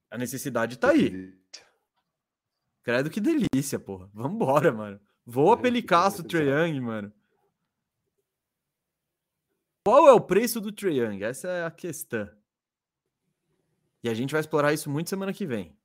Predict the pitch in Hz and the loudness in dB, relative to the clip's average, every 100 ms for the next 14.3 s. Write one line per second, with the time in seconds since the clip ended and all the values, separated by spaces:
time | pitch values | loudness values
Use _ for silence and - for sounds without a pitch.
0 | _ 110 110 117 117 92 78 - _ _ | _ -6 -4 -4 -4 -8 -14 -20 _ _
1 | _ _ _ _ _ _ _ _ _ _ | _ _ _ _ _ _ _ _ _ _
2 | - 120 - 143 135 110 101 123 107 104 | -6 -6 0 2 4 2 0 -4 -4 0
3 | 110 143 226 - - _ _ _ _ _ | 4 4 2 -4 -16 _ _ _ _ _
4 | _ _ - 90 113 107 - - 123 110 | _ _ -16 -2 2 2 0 -4 -2 0
5 | 127 127 160 247 - _ - 170 185 160 | -2 -4 -6 -6 -12 _ -2 4 8 8
6 | 147 143 131 117 113 113 113 120 120 - | 6 2 0 -2 -6 -8 -6 -6 -8 -14
7 | _ - 127 151 185 196 202 196 190 165 | _ -6 -4 -2 -4 0 2 2 -2 0
8 | 175 185 - 175 165 180 135 147 185 247 | 2 2 0 -4 -4 -4 -2 0 0 2
9 | 214 156 - - - _ _ _ _ - | 2 2 0 -10 -20 _ _ _ _ 0
10 | 269 302 262 - - - - 233 320 302 | 2 2 0 -2 -6 -14 -6 -4 -2 0
11 | 254 185 143 - - 131 156 120 139 160 | 2 2 0 -10 -14 -8 -8 -2 4 6
12 | 151 120 139 135 131 135 127 123 127 139 | 4 0 -2 -2 -2 -2 -2 -4 -4 -4
13 | 127 120 113 135 120 131 160 156 147 127 | -2 -4 -8 -10 -4 0 0 0 -2 -2
14 | 117 123 160 | -2 -2 -6